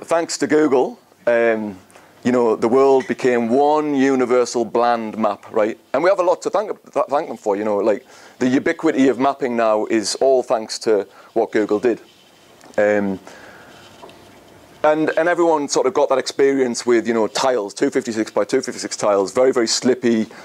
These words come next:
you know, seamless process, and it was, you know, it was a radical sort of disruptive change to the industry.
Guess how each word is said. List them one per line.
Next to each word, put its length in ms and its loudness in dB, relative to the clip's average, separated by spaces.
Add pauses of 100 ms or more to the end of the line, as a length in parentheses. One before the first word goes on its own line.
(100)
you 60 2
know, 60 2
seamless 440 0
process, 560 0
and 80 2
it 40 2
was, 140 2
you 140 0
know, 80 2
it 20 2
was 100 -2
a 80 0
radical 540 -2 (220)
sort 160 -2
of 100 -12
disruptive 480 -4
change 420 -2
to 80 -4
the 80 2
industry. 420 -4